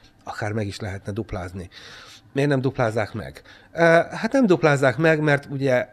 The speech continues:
nem jól hangzik választásilag, hogy miért pont ezeket a szerencsétleneket támogatják, és miért nem bennünket. Ö, nem, ö,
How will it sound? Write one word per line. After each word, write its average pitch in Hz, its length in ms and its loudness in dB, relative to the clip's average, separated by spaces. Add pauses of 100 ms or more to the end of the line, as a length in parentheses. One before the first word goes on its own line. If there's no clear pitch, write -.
(380)
nem 127 380 0
jól 110 200 -2
hangzik 104 800 -10 (140)
választásilag, 110 1040 -6 (720)
hogy - 240 -10
miért 113 260 -4
pont 98 220 -12
ezeket 98 380 -10
a 98 40 -14
szerencsétleneket 98 880 -10
támogatják, 95 580 -10
és - 140 -14
miért 104 220 -8
nem 95 120 -8
bennünket. 127 640 -8 (480)
Ö, 135 340 2 (520)
nem, 170 480 0
ö, 139 540 0